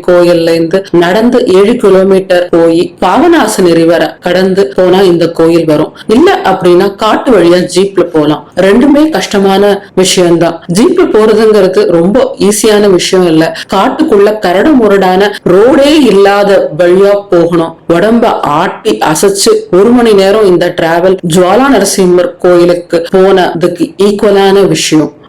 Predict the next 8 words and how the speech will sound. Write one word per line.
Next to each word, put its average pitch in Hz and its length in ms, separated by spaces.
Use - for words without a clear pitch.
ஆனா 208 500
அங்க 175 260
போய் 196 160
பெருமாளை 185 540
சேவிச்சதுல 165 680
எல்லாமே 190 560
மறந்து 160 400
போச்சு. - 400